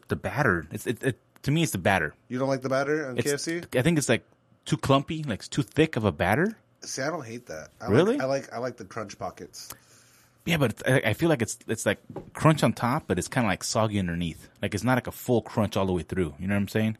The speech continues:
Speaker 2: Which K F C do you go to? <laughs>
Speaker 1: Right there on Newport, Newport and First Street.
Speaker 2: Don't go to the K F C anymore. Go to
Speaker 1: It's
Speaker 2: the
Speaker 1: terrible.
Speaker 2: <laughs> Yeah, no, I mean, but it stays open, so.
Speaker 1: Yeah, they're making money.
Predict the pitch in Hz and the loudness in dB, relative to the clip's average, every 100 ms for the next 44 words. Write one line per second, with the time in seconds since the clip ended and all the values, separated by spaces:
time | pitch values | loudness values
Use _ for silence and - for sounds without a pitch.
0 | _ _ _ _ 143 160 - 247 220 226 | _ _ _ _ -2 -2 0 -2 0 -4
1 | 220 214 240 240 123 113 - - 190 147 | -2 0 0 0 -4 -4 -4 4 4 6
2 | 190 190 185 175 180 185 196 196 - 139 | 4 4 4 4 2 2 0 0 -4 -6
3 | 139 160 147 139 - 143 - 160 - 151 | -2 2 4 2 2 -4 0 -2 2 2
4 | 143 135 131 147 147 139 180 151 120 117 | 2 0 0 0 -2 -2 -4 -4 -4 -6
5 | 120 143 156 143 180 208 107 82 _ 143 | 0 2 2 8 8 8 4 -2 _ 0
6 | 160 135 127 117 117 117 107 - _ - | 0 2 0 0 -2 -6 -8 -14 _ -12
7 | 117 139 - 185 131 139 120 104 104 110 | -8 -4 0 2 2 -2 -4 -10 -10 -8
8 | 107 101 - - 107 90 82 - - 101 | -6 -8 -12 -2 4 4 2 -8 -4 0
9 | 98 92 82 80 80 | 0 0 -2 -4 -6